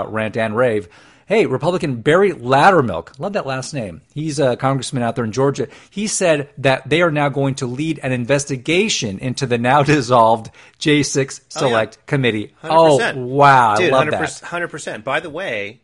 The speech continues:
Speaker 2: you said March tenth. We're almost at the Ides of March, Dave, which is a little concerning to me, which means March fifteenth is what? So that's, uh, Wednesday of next week.
Speaker 1: All right.
Speaker 2: We're gonna get into this, the rest of this show, but there is capitulation going on in the marketplace right now.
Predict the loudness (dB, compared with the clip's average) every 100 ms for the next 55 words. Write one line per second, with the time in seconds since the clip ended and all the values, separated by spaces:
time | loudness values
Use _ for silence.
0 | _ -16 -14 -10 -10 -10 -10 -14 -12 -12
1 | -8 -10 -10 -16 -18 -14 -12 -12 -14 -10
2 | -10 -10 -14 -14 -18 -18 -16 -14 -14 -18
3 | -14 -10 -8 -10 -14 -16 -18 -12 -10 -10
4 | -12 -16 -16 -16 -14 -14 -16 -18 -16 -16
5 | -14 -10 -10 -12 -14 -12 -12 -16 -14 -10
6 | -8 -10 -12 -12 -10 -10 -10 -10 -10 -8
7 | -10 -12 -14 -14 -14 -18 _ -20 -20 -18
8 | -10 -8 -6 -8 -10 -10 -10 -10 -10 -8
9 | -10 -12 -8 -8 -8 -8 -8 -6 -8 -12
10 | -16 -14 -10 -8 -8 -10 -8 -6 -6 -8
11 | -10 -10 -12 -10 -10 -6 -8 -6 -6 -6
12 | -8